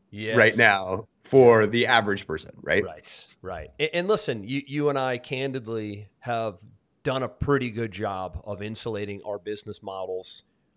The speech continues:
Speaker 1: over many, many, many, many years from recession,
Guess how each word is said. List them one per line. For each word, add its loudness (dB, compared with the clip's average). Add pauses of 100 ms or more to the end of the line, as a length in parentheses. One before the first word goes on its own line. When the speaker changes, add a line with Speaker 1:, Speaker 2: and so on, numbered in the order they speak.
Speaker 1:
over -2
many, -4
many, -4
many, -6
many -8
years -10
from -4
recession, -8